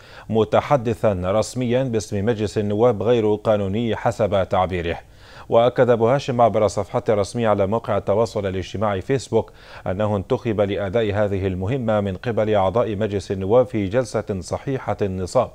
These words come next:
مشيرا إلى أنه مستمر في ممارسة مهامه متحدثا رسميا باسم المجلس.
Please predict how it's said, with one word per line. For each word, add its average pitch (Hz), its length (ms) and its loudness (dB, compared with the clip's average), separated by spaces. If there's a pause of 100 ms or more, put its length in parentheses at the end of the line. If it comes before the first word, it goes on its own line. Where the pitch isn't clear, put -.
(600)
مشيرا 98 440 0
إلى 101 260 -2
أنه 101 300 -2
مستمر 98 600 -2
في 117 140 -8
ممارسة 95 680 -2
مهامه 104 560 -2 (560)
متحدثا 104 1120 0
رسميا 107 640 2
باسم 127 360 -4
المجلس. 92 640 -4